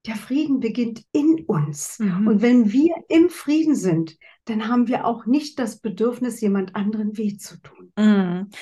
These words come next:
Speaker 2: Und du darfst auch nicht vergessen, zeigst du mit einem Finger auf andere, zeigst du mit drei Fingern auf dich. Das muss man wirklich tatsächlich mal die Geste machen, indem man auf andere zeigt. Du zeigst im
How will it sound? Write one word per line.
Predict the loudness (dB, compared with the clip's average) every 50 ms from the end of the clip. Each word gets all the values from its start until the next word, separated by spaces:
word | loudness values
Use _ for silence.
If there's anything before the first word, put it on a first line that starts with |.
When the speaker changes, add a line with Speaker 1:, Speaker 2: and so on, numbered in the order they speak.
| -18 -18 -12 -2
Speaker 2:
Und | 2 2 4 4
du | 4
darfst | 4 2 2 2 2 2
auch | 2 4
nicht | 2 2 0 -2
vergessen, | -2 -2 0 -2 -2 -2 -4 -4 -6 -6 -6 -6 -8 -8 -10 _ _ -20 -20 _ _
zeigst | -4 2 2 2 2 2 -2 -6 -2 0
du | 0
mit | 0 0 -2 0 0
einem | 2 2 2 2 2 0 0 -2
Finger | -4 -2 0 2 2 2 2 0 0 0
auf | -2 -4 -6 -6
andere, | -4 -2 0 0 0 0 0 -2 -4 -6 -8 -8 -8 -10 -10
zeigst | -6 -2 0 0 0 -2 -6 -10 -10 -8
du | -8
mit | -8 -8 -8 -6 -6
drei | -6 -2 0 0 2 2 0 -2
Fingern | -4 -4 -2 0 2 4 4 2 2 0
auf | -2 -4 -4 -4 -8 -6
dich. | -4 -4 -4 -6 -8 -16 -20 _ _ _ _ _ -20 -18 _
Das | -4 0
muss | 0 0 2 2 0
man | 0 0 0 -2
wirklich | -4 -8 -8 -10 -10 -10 -8
tatsächlich | -4 -2 -2 -2 -2 -4 -4 -4 -4 -6 -6 -6 -4 0 2
mal | 4 4 6 6 6 4 4 2 -2 -6 -14 -20 -20 -20 -20 _ _ -6
die | -6 -4
Geste | -2 -2 0 0 0 -2 -2 -2 0 2 2 4 2 0 -2 -4 -4
machen, | -2 2 2 2 0 0 -4 -4 -4 -4 -4
indem | -8 -6 -6 -4 -4 -2
man | -2 -4 -4
auf | -6 -8 -10 -8
andere | -6 -4 -4 -2 -2 -2 -4 -4 -8 -10
zeigt. | -6 -2 0 0 0 0 -4 -8 -16 _ -20 -20
Du | _
zeigst | -12 -6 -2 -2 -2 -2 -2 -8 -12 -8
im | -6 -6 -6